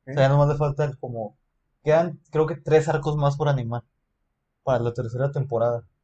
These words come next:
Speaker 2: Que no han dicho si va a salir o no, no han confirmado nada.
Speaker 1: No creo que no salga.
Speaker 2: Pues, o sea,
Speaker 1: Bueno, aunque ahorita Bones, como platicábamos al inicio, está saturadísimo.
Speaker 2: Sí, Bones está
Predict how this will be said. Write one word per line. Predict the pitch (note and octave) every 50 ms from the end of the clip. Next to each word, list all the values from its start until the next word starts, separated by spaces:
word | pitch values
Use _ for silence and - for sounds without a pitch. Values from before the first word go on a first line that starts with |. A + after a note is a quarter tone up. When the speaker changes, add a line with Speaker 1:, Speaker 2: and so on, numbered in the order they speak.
| _ -
Speaker 2:
Que | D#3
no | D#3+ F3+
han | G3
dicho | G3+ A#3+ A3 B3+ A#3
si | - F#3
va | D#3 - D#3
a |
salir | F#3+ F#3 E3 F3
o | F3 E3+
no, | D3+ D#3+ E3+ E3+ E3
no | D3+ D3 C#3+
han | C#3+ C#3+
confirmado | C#3 - D3+ C3+ C#3+ B2 B2 B2+ C3 B2+
nada. | B2+ B2+ B2+ B2+ - _ _ _ _ _ -
Speaker 1:
No | C4 -
creo | - C3+ B2+
que | - A#2+
no | A#2+ A#2+
salga. | A#2+ E3+ G3+ G#3 G3 F3+ E3+ - - _ _
Speaker 2:
Pues, | - G3 G#3+ A3
o | G#3+ G#3
sea, | F#3 G#3+
Speaker 1:
Bueno, | G#3 A#3+ C4+ A#3+
aunque | F#3 D3+ D#3 E3+ - F3
ahorita | E3 E3 E3 - G3+
Bones, | F3+ F3+ G3 G#3 G3+ - -
como | - - F3+ D#3 C#3 B2+ B2 B2 A#2+ A#2 A2
platicábamos | - C#3 C#3 D3 C3 C#3 D3 F3 F#3+ -
al | F3 C#3
inicio, | C3 C3+ C#3+ D#3+
está | F3+ - E3 D3+
saturadísimo. | E3+ E3+ E3 D#3+ C3+ A#2 A2+ C3+ D3 D3 D#3 D3+ C#3 C#3+ - - _ _ _ _
Speaker 2:
Sí, | - D#3 D3+ C#3+ B2+ B2 -
Bones | C3 B2+ C3+ C#3+ C#3+
está | - - C3 C3